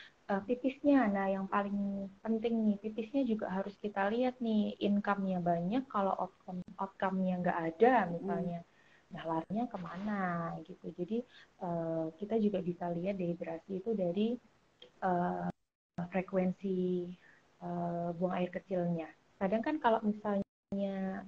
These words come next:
Speaker 1: yang bayi D B F atau direct breastfeeding yang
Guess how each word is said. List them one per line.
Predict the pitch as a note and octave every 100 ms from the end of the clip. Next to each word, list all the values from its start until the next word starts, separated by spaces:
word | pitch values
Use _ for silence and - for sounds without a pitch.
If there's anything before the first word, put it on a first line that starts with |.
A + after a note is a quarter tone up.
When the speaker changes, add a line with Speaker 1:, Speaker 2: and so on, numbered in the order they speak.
| -
Speaker 1:
yang | G#3 F#3+ F3+ F3+ F3+ F3 -
bayi | - F3 F3 F#3
D | F#3 F3
B | F3 E3
F | E3+ - _ -
atau | F3 F3 E3
direct | E3 E3 E3+ -
breastfeeding | E3 - - F3 F3+ F3 F3
yang | E3+